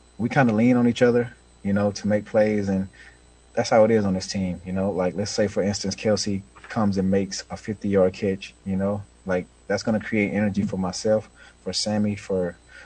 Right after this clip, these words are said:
for, uh, Mighty Mouse, for, like, all those other, other guys, you know? So that's what changed it,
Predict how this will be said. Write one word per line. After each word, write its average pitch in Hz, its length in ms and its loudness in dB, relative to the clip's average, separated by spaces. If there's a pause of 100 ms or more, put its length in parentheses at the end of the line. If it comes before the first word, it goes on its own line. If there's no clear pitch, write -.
for, 92 500 -4
uh, 92 60 -6
Mighty 110 300 2
Mouse, 104 420 0 (160)
for, - 120 -8
like, 98 180 0
all 117 180 2
those 113 180 0
other, 107 280 0
other 101 180 -2
guys, 92 400 -4 (220)
you 98 80 -4
know? 107 160 -2
So 101 320 -2 (1200)
that's 117 180 0
what 113 140 2
changed 110 340 0
it, 95 120 -8